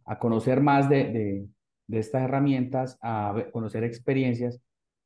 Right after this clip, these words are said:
y estamos todos en el camino de, de aprenderlo. Entonces, qué bueno que pudiéramos crear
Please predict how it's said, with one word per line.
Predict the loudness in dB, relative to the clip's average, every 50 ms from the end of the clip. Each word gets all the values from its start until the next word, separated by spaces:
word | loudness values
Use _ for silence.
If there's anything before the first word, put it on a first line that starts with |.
| _ _
y | -2
estamos | 0 2 4 4 4 4 2 0
todos | 0 0 2 2
en | 2 0
el | 0 -2
camino | -4 -6 -4 -2 -2 -2 -2 0 0
de, | -2 -2 -4 -6
de | -6 -6
aprenderlo. | -6 -4 -4 -4 0 0 0 0 0 -2
Entonces, | -4 -4 -6 -6 -4 -4 -4 -4 -4 -2
qué | -2 -2
bueno | 0 2 2 2 0 0
que | -4
pudiéramos | -4 -4 -4 -4 -4 -6 -8 -8
crear | _ -6 -4 -4 -6 -8